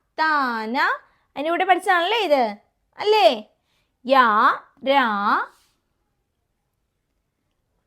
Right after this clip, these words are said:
ലാ, വാ, ശാ.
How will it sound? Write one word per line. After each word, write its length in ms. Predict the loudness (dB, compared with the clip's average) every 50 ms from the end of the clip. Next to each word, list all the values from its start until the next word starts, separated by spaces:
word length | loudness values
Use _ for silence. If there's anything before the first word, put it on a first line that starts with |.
| -18 -14
ലാ, 280 | -10 -8 -6 -6 -6 -6 -6 -8 -6 -6 -6 -4 -4 -6 -6 -10 -14 _ _ _ _ _ _ _ _ _ _ _ _ _ _ _ _ _ _ _ _ _ _ _ _ _ _ _ _ _ _ _ _ _ _ _ _ _ -12
വാ, 200 | -10 -8 -8 -8 -8 -8 -8 -8 -8 -8 -8 -8 -8 -10 -10 -14 _ _ _ _ _ _ _ _ _ _ _ _ _ _ _ _ _ _ _ _ _ _ _ _ _ _ _ _ _ _ _ _ _ _ _
ശാ. 360 | _ -20 -18 -12 -10 -10 -8